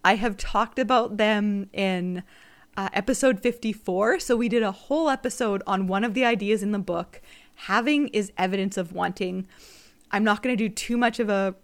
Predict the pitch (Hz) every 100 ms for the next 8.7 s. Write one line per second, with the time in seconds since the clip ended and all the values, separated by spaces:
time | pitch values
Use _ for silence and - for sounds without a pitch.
0 | 196 196 214 196 - 202 190 180 - 190
1 | 170 180 - - 269 277 285 277 - -
2 | - - - - 180 - - 180 175 -
3 | - 180 - _ - 185 - 175 190 247
4 | 196 190 - 202 196 220 403 - - -
5 | - - - - - 202 294 440 370 262
6 | 294 302 294 302 320 311 277 226 294 -
7 | 269 240 254 247 285 247 277 277 - 220
8 | 262 - 277 220 220 233 226